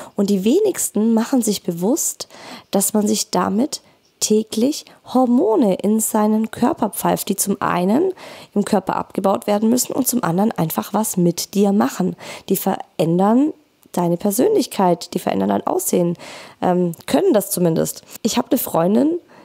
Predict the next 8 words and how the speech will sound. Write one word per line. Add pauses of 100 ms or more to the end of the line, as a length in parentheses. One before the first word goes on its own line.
(220)
die
hat, (200)
äh, (160)
auch
die
Pille
jetzt
abgesetzt